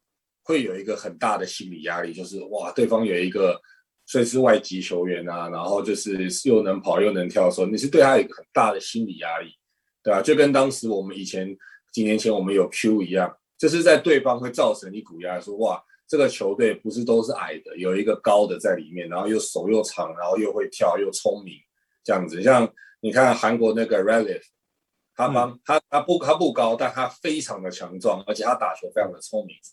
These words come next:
Speaker 1: 所以韩国队会一直喜欢用他这么多年的原因。
Speaker 2: 对，所以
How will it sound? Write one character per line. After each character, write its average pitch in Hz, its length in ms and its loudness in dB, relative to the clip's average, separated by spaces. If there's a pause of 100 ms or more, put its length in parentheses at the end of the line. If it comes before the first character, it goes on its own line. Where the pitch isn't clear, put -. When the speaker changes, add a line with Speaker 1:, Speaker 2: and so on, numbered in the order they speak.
(120)
Speaker 1:
所 113 120 -2
以 107 120 -2 (280)
韩 120 140 0
国 120 120 0
队 123 120 2
会 123 160 -4
一 127 100 0
直 104 120 -6
喜 - 220 -10
欢 87 180 -6
用 95 160 -6
他 - 300 -10 (220)
这 131 100 0
么 110 100 4
多 104 200 2
年 85 100 -8
的 78 80 -12
原 76 140 -10
因。 73 80 -20 (760)
Speaker 2:
对， 92 320 -6 (380)
所 175 200 0
以 151 200 2